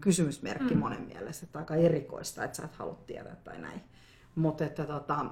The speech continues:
Speaker 1: mut ei, sekin tuntuu vähän, niinku, hassulta, että mä en halua tietää. Ihan, niinku, tieto olisi olemassa, mutta mä en halua tietää.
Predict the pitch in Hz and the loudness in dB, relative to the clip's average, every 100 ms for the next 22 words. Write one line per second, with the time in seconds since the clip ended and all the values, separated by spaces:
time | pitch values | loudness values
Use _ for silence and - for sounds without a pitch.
0 | - 175 180 175 185 202 196 - 175 175 | -4 2 6 6 6 4 4 -4 2 6
1 | 160 160 156 160 156 - 165 - 151 - | 8 8 8 6 4 2 2 2 0 -2
2 | - 143 123 156 147 - - - 160 - | -4 -4 0 2 2 0 -8 -6 -4 -4
3 | - 104 160 165 160 151 - 180 160 151 | -4 0 4 4 4 2 8 8 8 2
4 | 151 151 - 160 156 170 - - 165 - | -4 -4 -2 0 0 -2 -8 -8 -10 -8
5 | - 156 156 - - - - - 185 | -6 -6 -8 -10 -10 -10 -10 -8 -10